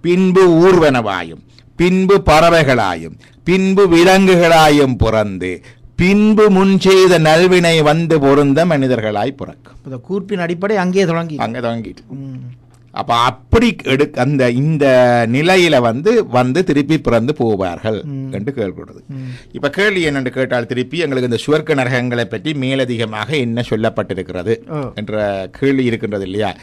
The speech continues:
Speaker 2: மத்-
Speaker 1: இப்படி உண்மையாக இருக்கின்றனவா?
Speaker 2: மற்ற டாக்டர், இன்னொரு கேள்வி என்னன்னா, இப்ப நாவலர் வந்து எழுந்தமானமாக சொல்லியிருக்க மாட்டார். அவர் சவுந்த ஆதாரங்களை எல்லாம் அலசி ஆராய்ந்து தான் இதை பற்றி எழுதியிருப்பார். சைவ வினாவுடை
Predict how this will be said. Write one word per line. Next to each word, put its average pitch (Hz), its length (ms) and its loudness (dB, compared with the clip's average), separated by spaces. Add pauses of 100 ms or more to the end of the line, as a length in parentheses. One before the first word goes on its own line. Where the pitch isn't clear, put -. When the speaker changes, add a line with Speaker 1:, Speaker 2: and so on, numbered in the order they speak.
Speaker 2:
மத்- 151 140 -12
Speaker 1:
இப்படி 123 260 0
உண்மையாக 135 500 4
இருக்கின்றனவா? 104 760 0 (260)
Speaker 2:
மற்ற 170 240 -6
டாக்டர், 180 300 -6
இன்னொரு 190 340 -6
கேள்வி 170 220 -8
என்னன்னா, 190 180 -10
இப்ப 226 160 -8
நாவலர் 185 760 -4
வந்து 160 480 -4
எழுந்தமானமாக 202 800 -2
சொல்லியிருக்க 196 420 -4
மாட்டார். 135 380 -8 (960)
அவர் 190 360 -6 (280)
சவுந்த 190 460 -2
ஆதாரங்களை 185 920 0
எல்லாம் 185 380 -6
அலசி 175 360 -6
ஆராய்ந்து 170 460 -4
தான் 220 140 -6
இதை 214 160 -4
பற்றி 190 240 -8
எழுதியிருப்பார். 208 480 -6
சைவ 170 320 -6
வினாவுடை 170 500 -6